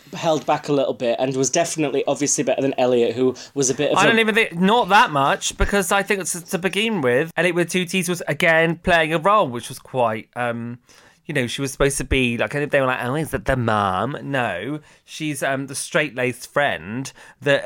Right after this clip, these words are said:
Speaker 2: um, feels bad, et cetera, et cetera, et cetera. So she was keeping it buttoned up, and she was like, "Oh, that's appalling." And some of it was relatively funny. And I think, um, to, for me, I, I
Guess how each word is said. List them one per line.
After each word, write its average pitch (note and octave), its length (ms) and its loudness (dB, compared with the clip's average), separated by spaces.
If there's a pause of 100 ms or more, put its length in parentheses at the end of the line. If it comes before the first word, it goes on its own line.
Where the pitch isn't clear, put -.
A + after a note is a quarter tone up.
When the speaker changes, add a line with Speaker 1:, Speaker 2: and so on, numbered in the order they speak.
Speaker 2:
um, B2 380 -4
feels B2 300 -2
bad, A2+ 420 0
et - 140 -8
cetera, A#2 260 -4
et G#2 60 -12
cetera, A2+ 280 -10
et G2+ 40 -16
cetera. A2 360 -8
So C3 160 -8
she B2+ 160 -12
was C#3 140 -12
keeping E3+ 300 -12
it C#3+ 100 -8
buttoned A#2 300 -4
up, A#2 160 -4
and B2+ 80 -10
she - 100 -10
was A#2+ 160 -6
like, B2 140 -4
"Oh, A2 100 -4
that's G#2+ 180 -4
appalling." G#2 440 -2
And A2+ 120 -10
some G#3 140 -4
of A#3+ 100 -2
it A#3 60 -12
was G#3+ 160 -14 (300)
relatively D3+ 520 2
funny. E3+ 460 2 (240)
And F3 160 0
I F#3+ 80 2
think, G3+ 300 -2
um, F#3+ 220 0
to, - 140 -10
for G3+ 200 -2
me, F#3 440 2
I, E3 520 2
I G3 160 -2